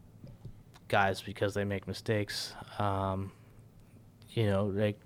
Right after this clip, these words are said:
Sweeney, I mean, general manager of the year last year, and what did he really do?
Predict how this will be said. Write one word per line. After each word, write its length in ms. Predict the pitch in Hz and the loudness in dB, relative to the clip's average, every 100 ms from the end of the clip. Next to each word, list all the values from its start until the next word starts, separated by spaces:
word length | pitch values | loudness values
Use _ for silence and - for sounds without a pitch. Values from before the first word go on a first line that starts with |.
| - - | -18 -4
Sweeney, 480 | - 131 113 110 - | 0 2 4 2 0
I 80 | 143 | 2
mean, 220 | 139 131 | 4 4
general 280 | - 170 170 | 6 8 10
manager 400 | 143 135 127 110 | 10 10 10 10
of 60 | 110 | 8
the 100 | 110 | 8
year 180 | 117 113 | 8 8
last 360 | 117 113 - | 8 6 6
year, 140 | 120 107 | 4 6
and 180 | 123 | 6
what 120 | 143 147 | 6 8
did 120 | 127 | 8
he 140 | 131 | 6
really 300 | 117 117 104 | 6 6 4
do? 240 | 98 - | 0 -2